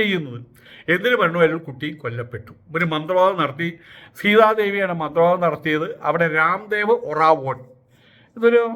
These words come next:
താഴേക്കടയിലുള്ള സമുദായമാണ്, ഒരു അധസ്ഥിത സമൂഹമാണ്. അയാളുടെ മകൻ മരിച്ചു.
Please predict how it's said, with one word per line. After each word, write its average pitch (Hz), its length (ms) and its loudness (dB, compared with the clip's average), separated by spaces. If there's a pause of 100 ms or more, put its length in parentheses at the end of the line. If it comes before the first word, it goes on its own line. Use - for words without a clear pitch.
(380)
താഴേക്കടയിലുള്ള 208 800 -4
സമുദായമാണ്, 175 580 0 (1080)
ഒരു 170 160 6
അധസ്ഥിത 185 400 -4 (140)
സമൂഹമാണ്. 160 480 -6 (460)
അയാളുടെ 208 260 -2
മകൻ 160 180 0 (100)
മരിച്ചു. 113 300 -8